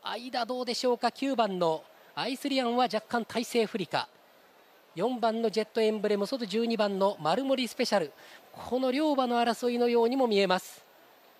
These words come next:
さあ、判定はどう上がりますか。ゴール前は三頭最終的に広がりましたが、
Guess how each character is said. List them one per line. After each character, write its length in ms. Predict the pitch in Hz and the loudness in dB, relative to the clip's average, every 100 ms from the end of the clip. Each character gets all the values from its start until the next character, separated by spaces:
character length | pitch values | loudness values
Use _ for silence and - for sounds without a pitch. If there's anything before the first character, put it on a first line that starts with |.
| _ _ _ _ | _ _ _ _
さ 160 | - 165 | -6 -4
あ、 40 | |
判 200 | 151 160 | -4 -8
定 240 | 156 165 156 | -6 -4 -4
は 120 | 160 | -2
ど 100 | 165 | -2
う 20 | |
上 120 | 160 | -2
が 80 | 151 | -2
り 80 | 151 | -4
ま 80 | 156 | -6
す 140 | - | -2
か。 160 | 147 - - | -2 -2 -10
ゴ 140 | 135 | -10
ー 20 | |
ル 80 | 139 | -6
前 180 | 143 143 | -6 -4
は 80 | 139 | -4
三 240 | 180 175 | -4 -6
頭 240 | - 147 | -6 -6
最 200 | 139 180 | -4 -6
終 260 | 185 185 175 | -4 -4 -4
的 180 | 170 170 | -6 -8
に 120 | 165 | -8
広 200 | 170 220 | -4 -2
が 80 | 214 | -2
り 80 | 202 | -2
ま 80 | |
し 80 | 190 | -6
た 120 | - | -2
が、 200 | 220 214 | 0 0